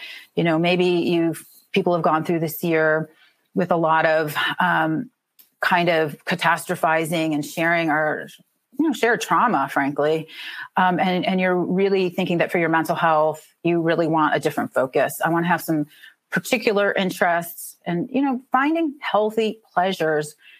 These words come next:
can be a really powerful way in social, in the context of social relationships for being a very legitimate,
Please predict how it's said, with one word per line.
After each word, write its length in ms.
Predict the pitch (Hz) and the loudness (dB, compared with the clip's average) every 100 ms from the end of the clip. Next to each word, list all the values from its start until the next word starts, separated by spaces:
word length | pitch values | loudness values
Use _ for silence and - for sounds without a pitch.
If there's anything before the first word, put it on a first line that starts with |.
| _ | _
can 140 | - | -4
be 220 | 185 185 - | 0 0 0
a 80 | 165 | -2
really 640 | 165 180 196 214 214 - | 0 0 0 0 -2 -6
powerful 580 | - 185 185 185 180 180 | -2 0 0 -2 -2 -2
way 380 | 160 156 156 156 | 0 0 0 -2
in 100 | 156 | -4
social, 440 | - 175 - 180 | -4 -4 -2 -2
in 80 | 175 | -2
the 60 | |
context 380 | 165 214 247 240 | 0 0 0 -2
of 80 | 190 | -4
social 320 | - 165 175 | -2 -2 -2
relationships 840 | 160 156 208 220 175 - 120 - - _ _ _ _ _ - - - | 0 2 0 -2 -6 -4 -4 -6 -18 _ _ _ _ _ -20 -10 -2
for 440 | 190 180 175 170 - - - | 2 4 2 0 -6 -14 -2
being 180 | 240 240 | 0 2
a 100 | 170 | 2
very 240 | 202 202 | 2 2
legitimate, 480 | 185 196 180 170 - | 2 0 0 -2 -4